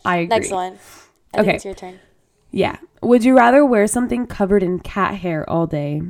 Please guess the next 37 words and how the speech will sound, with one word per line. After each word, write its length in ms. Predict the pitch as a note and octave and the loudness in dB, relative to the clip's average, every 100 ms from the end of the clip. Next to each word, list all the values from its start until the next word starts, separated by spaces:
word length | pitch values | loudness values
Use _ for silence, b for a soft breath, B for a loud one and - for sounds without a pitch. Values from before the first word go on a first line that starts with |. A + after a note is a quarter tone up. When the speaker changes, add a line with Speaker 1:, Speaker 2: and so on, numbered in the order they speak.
| - - | -10 0
Speaker 1:
or 160 | G3 | 2
wear 280 | F#3+ F#3 G3 | 4 4 4
a 100 | A3 | 0
stained 600 | - - F3 E3+ F3 F3+ | -4 -8 -2 0 0 -2
shirt 460 | - - E3 C#3+ - | -8 -4 -4 -4 -6
all 160 | D3+ | -6
Speaker 2:
I 80 | G#3+ | -4
Speaker 1:
day? 60 | A3 A3 | -4 -6
Speaker 2:
would 100 | G3 | 2
rather 320 | G3+ G3+ G#3 | 4 4 2
wear 160 | G3+ F#3+ | 0 -2
a 80 | F#3 | -4
stained 420 | - F#3+ F#3 F#3 | -6 -10 -10 -14
shirt 300 | - F#3 F#3 | -10 -8 -8
all 200 | - G3+ | -8 -8
day. 180 | F#3 G3 | -10 -8
Speaker 1:
I 160 | - F#3 | -2 2
would 140 | F#3 E3 | 2 2
rather 320 | E3 D#3 D#3 | 0 -2 -4
wear 180 | D#3 D3+ | -4 -6
a 80 | D#3 | -8
stained 340 | - D#3+ D#3 | -4 -4 -4
shirt. 340 | - D#3 E3 - | -4 -4 -4 -4
And 160 | G3 G3 | -4 0
you 80 | |
know 140 | G3 G3+ | 2 4
what? 240 | F#3 F#3+ - | 4 0 0
I 160 | F#3 G3+ | 2 2
don't 140 | C#4+ | 2
even 180 | C#4 B3 | 0 0
know 80 | A3+ | 0
if 80 | |
that 160 | G#3+ F#3 | 2 0
requires 400 | F3+ - F3+ F3+ | 0 -2 -2 0
an 80 | E3+ | -2
explanation. 640 | D#3+ - D#3 D#3 D#3+ G#3+ | -6 -8 -6 -6 -8 -12
<laughs> 40 | - | -14